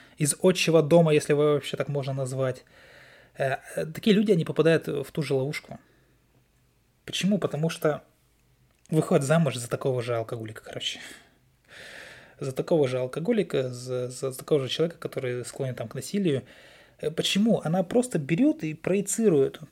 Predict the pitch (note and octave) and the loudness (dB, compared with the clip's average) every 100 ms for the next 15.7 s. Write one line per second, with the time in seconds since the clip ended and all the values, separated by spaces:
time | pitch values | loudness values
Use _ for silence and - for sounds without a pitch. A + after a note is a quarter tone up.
0 | _ D3+ C#3 - D#3 D#3+ D3 D#3+ F3+ E3+ | _ -12 -10 -6 -4 -2 -2 0 0 0
1 | - G3 D#3+ C#3 C3 C3 - - D3 C#3 | -2 -2 0 -2 -4 -4 -6 -4 -4 -4
2 | C#3+ C#3 D3 D3+ D3+ D3+ D3+ D#3 - A3+ | -6 -8 -8 -8 -10 -10 -6 -6 -4 0
3 | A#3+ D3 B2+ C3 D3+ C3+ C3+ B2+ C#3+ C3+ | 2 0 0 2 2 0 -4 -8 -6 -4
4 | - E3 C#3+ C3+ C#3 D3 C3 C#3 C3+ C3 | -2 -2 -2 -2 0 2 0 -4 -8 -8
5 | - C3 B2+ C3+ C3 C#3 E3 - B2+ - | -8 -6 -6 -6 -6 -4 -4 -4 -8 -6
6 | C3 D3+ A3 F3+ D3+ - D3 C3 - F3+ | -4 -2 -2 0 -4 -4 -4 -4 -4 0
7 | D#3+ C3 D3 C#3+ - F#3 - D#3 D3+ C#3+ | 0 2 2 2 0 -2 -2 -4 -2 -2
8 | C#3+ D3 - C#3 C3 C3 C3 B2 - - | -4 -4 -4 -6 -6 -4 -4 -6 -8 -18
9 | - - - F3 E3+ E3+ - - G#2+ G2 | -20 -10 -4 -4 -2 -2 -4 -2 -2 -4
10 | - - - C#3 E3 G3+ G3+ - D#3 D3+ | -8 -6 -4 -2 0 2 0 -2 -4 -4
11 | D3 C#3 _ _ _ _ _ _ _ _ | -6 -12 _ _ _ _ _ _ _ _
12 | _ _ _ _ - D#3+ C#3 D3 C3+ D#3 | _ _ _ _ 0 0 2 -2 0 0
13 | D3+ A#2+ - - _ _ - - C3 C3 | 2 0 -4 -16 _ _ -10 -8 -6 -2
14 | B2+ C3 C#3 B2 B2+ C#3+ C#3 B2+ B2 A#2+ | -4 -4 -6 -4 -2 0 0 0 -4 -6
15 | A#2 A3 A3+ - - C3 | -2 0 0 -4 -6 -6